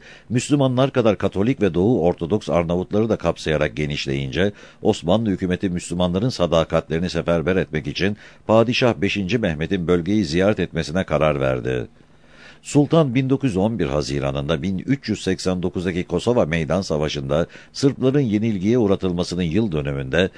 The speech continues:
tarihi savaş meydanında uçsuz bucaksız bir Müslüman kalabalığını namaza davet etti.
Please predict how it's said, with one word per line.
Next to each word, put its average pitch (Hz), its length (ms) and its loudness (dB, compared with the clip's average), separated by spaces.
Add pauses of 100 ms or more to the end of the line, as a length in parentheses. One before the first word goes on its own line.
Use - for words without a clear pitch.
(200)
tarihi 117 420 6
savaş 110 380 2
meydanında 98 520 2
uçsuz 101 580 -2
bucaksız 92 520 0
bir 90 120 0
Müslüman 85 500 -2
kalabalığını 80 680 0
namaza 78 400 0
davet 71 300 0
etti. 65 500 -4